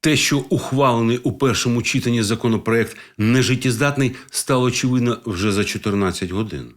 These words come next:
двадцять четвертого лютого двадцять другого року, коли почали роздавати автомати з вантажівок. Але навіть така катастрофа не розбудила здоровий глузд в головах депутатів, які згодом під дудку М В С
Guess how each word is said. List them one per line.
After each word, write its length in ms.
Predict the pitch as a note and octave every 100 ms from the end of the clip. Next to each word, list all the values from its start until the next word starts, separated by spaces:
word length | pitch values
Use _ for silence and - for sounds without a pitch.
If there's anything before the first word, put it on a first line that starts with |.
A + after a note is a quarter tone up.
| _ _ _ _ _ -
двадцять 440 | G#2+ A#2 A#2+ A#2+
четвертого 460 | G#2+ G#2 A#2+ G#2 A2+
лютого 360 | B2+ C3 A#2 -
двадцять 480 | G#2 G#2+ A2 - G#2+
другого 340 | G#2+ G#2+ A#2
року, 300 | G2 - C#2+ - - -
коли 240 | - C#3+
почали 440 | C#3+ C3+ - C#3+ C#3+
роздавати 680 | B2+ C3 A#2+ C#3+ C3 C3 A2+
автомати 600 | B2+ - C#3+ C#3 E2+ C2+
з 100 | D2+
вантажівок. 840 | D#2+ F#2 F#2 A2+ F2+ D2 A#1+ - _ _ _ _ - - -
Але 200 | B2 C3
навіть 400 | C3 C#3 B2+ -
така 360 | E3 D#3+ A#2+ F2
катастрофа 640 | F#2 A#2 - F3+ E3+ D3 - -
не 300 | B2 C3+ E3+
розбудила 560 | F3+ D3 D3+ C#3 B2 A2
здоровий 420 | G2 A#2+ A#2 A#2
глузд 300 | C3+ F3 - -
в 60 | -
головах 460 | F2+ B2+ C3+ C3 G#2+
депутатів, 680 | B2+ B2+ C3+ F#2 C2+ - - _ _ _ _ _ -
які 240 | A#2 A2+ A#2+
згодом 520 | F#2 G2+ D3+ G2+ D#2 - _ _
під 200 | D3+ A#2+
дудку 340 | A#2 - B2
М 140 | B2 A#2
В 60 |
С 200 | C#3+ D3+